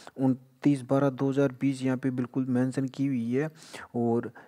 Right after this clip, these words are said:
ये अधिसूचना अभी जारी की गई है। इस अधिसूचना में क्या लिखा गया वो देख लेते हैं। राजस्थान कर्मचारी चयन बोर्ड द्वारा माह जनवरी दो हज़ार इक्कीस में विभिन्न चरणों में आयोजित पटवार सीधी भर्ती परीक्षा दो हज़ार उन्नीस का परीक्षा कार्यक्रम पत्रांक सात सौ चौसठ दिनांक चौदह बारह दो हज़ार बीस द्वारा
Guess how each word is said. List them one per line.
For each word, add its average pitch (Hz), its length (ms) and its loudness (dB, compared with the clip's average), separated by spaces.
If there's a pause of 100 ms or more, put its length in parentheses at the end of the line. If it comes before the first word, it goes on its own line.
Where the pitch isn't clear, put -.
(140)
ये 123 200 2
अधिसूचना 143 600 2
अभी 135 240 0
जारी 127 300 2
की 139 200 -2
गई 120 220 -2
है। 139 120 2
इस 147 200 -6
अधिसूचना 131 520 -2
में 139 240 0 (380)
क्या 143 100 10
लिखा 135 280 6
गया 135 160 2
वो 135 100 -2
देख 139 200 4
लेते 131 180 0
हैं। 147 60 2
राजस्थान 143 520 0 (100)
कर्मचारी 139 360 2
चयन 139 200 2
बोर्ड 139 220 0
द्वारा 139 200 0
माह 139 260 2
जनवरी 143 300 -2
दो 131 140 0
हज़ार 127 180 2
इक्कीस - 320 -4
में 143 160 -2 (340)
विभिन्न 131 340 4
चरणों 147 320 0
में 143 140 -2
आयोजित 123 760 -2 (240)
पटवार 131 380 2 (380)
सीधी 135 320 0
भर्ती 131 400 0 (300)
परीक्षा 123 260 0
दो 127 120 0
हज़ार 127 140 2
उन्नीस 123 260 -2
का 131 120 0
परीक्षा 127 360 0
कार्यक्रम 123 400 0
पत्रांक 131 420 -4
सात 127 200 -2
सौ 127 100 -10
चौसठ 123 320 -6
दिनांक 120 300 -2
चौदह 131 260 0
बारह 135 180 0
दो 131 140 -2
हज़ार 127 200 2
बीस 123 240 0
द्वारा 123 280 -4